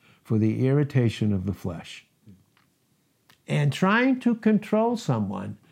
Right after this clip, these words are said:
when we ourselves are not even in control of ourselves, we've left proper control through a proper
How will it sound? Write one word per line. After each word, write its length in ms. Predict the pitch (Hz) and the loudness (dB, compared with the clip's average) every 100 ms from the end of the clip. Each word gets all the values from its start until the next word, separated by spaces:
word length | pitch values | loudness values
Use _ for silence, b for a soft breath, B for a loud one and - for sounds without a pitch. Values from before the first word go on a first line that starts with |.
| b b b b | b b b b
when 240 | 127 127 139 | 2 6 6
we 180 | 165 | 4
ourselves 480 | 175 170 160 156 147 | 4 2 2 2 2
are 100 | 135 | 2
not 240 | 131 160 180 | 2 4 4
even 220 | 110 107 | 4 0
in 160 | 101 | -2
control 480 | 92 95 - 120 127 | -4 -8 -2 0 0
of 100 | 104 | 0
ourselves, 600 | 90 87 - 110 131 135 B B B B | -4 -8 -4 -2 0 -2 B B B B
we've 240 | 127 123 117 | 2 2 4
left 320 | 135 143 - | 2 2 0
proper 440 | 143 151 175 127 | 2 2 2 0
control 560 | 113 104 90 113 92 117 | 0 -2 -2 -4 -2 -2
through 220 | - 107 | 0 0
a 60 | 104 | 0
proper 580 | - 123 156 147 127 | 0 0 2 0 -2